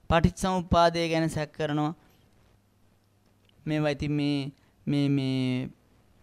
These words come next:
පටිච්චසමුප්පාදයේ අනුව කියන විදිහට හේතු ප්‍රත්‍යයෙන්ද මේක හටගත්තේ මේ පංචස්කන්ධ. මේ, මේවා සංස්කාර වලින්ද ලෝකේ පවතින්නේ මේ වගේ.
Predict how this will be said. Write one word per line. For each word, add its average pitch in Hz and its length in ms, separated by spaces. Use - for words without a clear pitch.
පටිච්චසමුප්පාදයේ 143 1040
අනුව 139 520
කියන 143 260
විදිහට 139 280
හේතු 151 280
ප්‍රත්‍යයෙන්ද 156 760
මේක 143 200
හටගත්තේ 147 640
මේ 139 160
පංචස්කන්ධ. 131 920
මේ, 135 380
මේවා 139 380
සංස්කාර 147 600
වලින්ද 143 340
ලෝකේ 139 280
පවතින්නේ 131 580
මේ 135 120
වගේ. 143 260